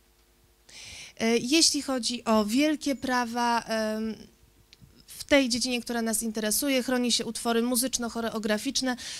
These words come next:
No to jest to, co w dziedzinie teorii tańca nazywamy dziełem choreograficznym. Tu oczywiście moglibyśmy otw-, y, utworzy-, otworzyć z, e, muzykami,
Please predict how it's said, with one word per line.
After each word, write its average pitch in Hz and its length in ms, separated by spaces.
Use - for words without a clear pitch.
No 294 80
to 330 160
jest 311 160
to, 311 120
co 302 180
w 254 40
dziedzinie 285 380
teorii 269 300
tańca 262 300
nazywamy 254 560
dziełem 240 360
choreograficznym. 220 840
Tu 226 80
oczywiście 226 420
moglibyśmy 226 520
otw-, 226 580
y, - 20
utworzy-, 226 640
otworzyć 233 680
z, - 200
e, 214 260
muzykami, 220 760